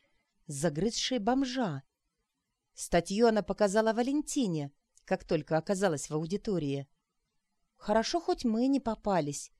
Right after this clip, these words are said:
вздохнула та, «а то бы про нас такое написали, представляешь? Только в газете не все». «Не все?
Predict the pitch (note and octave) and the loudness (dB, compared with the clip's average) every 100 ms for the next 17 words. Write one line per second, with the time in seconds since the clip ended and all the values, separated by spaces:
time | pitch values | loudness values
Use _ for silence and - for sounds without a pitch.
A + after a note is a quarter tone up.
0 | _ _ - C#3+ C#3 E3+ - E3+ D#3+ D#3+ | _ _ -12 -8 -2 -4 -2 -2 -2 -2
1 | D#3+ D3+ - _ _ _ F#3 F#3 C#4 A#3 | -4 -6 -10 _ _ _ -2 2 2 2
2 | - G#3 G#3+ F3+ F3+ - F3 - D#3+ A#3+ | 2 2 2 0 -2 -2 -4 -2 0 4
3 | C#4 B3 - G3+ - A3 G3 D#3+ C#3+ _ | 4 2 0 -4 -4 0 0 0 -4 _
4 | _ - - - E3 E3 A#3 A3+ - - | _ -14 -12 -2 -2 2 2 2 -2 -8
5 | _ _ _ _ G3 G3+ F#3+ D#3+ G3 F3 | _ _ _ _ -2 0 -2 2 2 2
6 | G#3 - A#3 A#3+ - B3+ F3+ B2+ _ _ | -2 0 0 0 -2 0 0 -2 _ _
7 | _ _ _ - D#3 C#3+ - - D#3+ G3 | _ _ _ -8 -6 -4 -6 -6 -4 -4
8 | C#4+ | -6